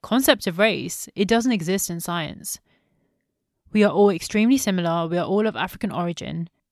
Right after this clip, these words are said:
We only have different shades of skin color because of a mutation and because of adapting to how much sun we were exposed to,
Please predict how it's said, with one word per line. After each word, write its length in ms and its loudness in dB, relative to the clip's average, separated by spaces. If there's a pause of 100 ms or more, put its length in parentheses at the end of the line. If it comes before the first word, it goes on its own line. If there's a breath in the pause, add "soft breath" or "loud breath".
(100)
We 120 -2
only 260 4
have 180 2
different 340 -2
shades 460 -2
of 240 -6
skin 600 0
color 480 -2 (400)
because 300 4
of 80 2
a 60 2
mutation 640 0
and 160 -2
because 400 -2
of 100 -10
adapting 560 -4
to 360 -6
how 200 -4
much 360 -8
sun 280 0
we 100 2
were 60 -2
exposed 520 0
to, 220 -8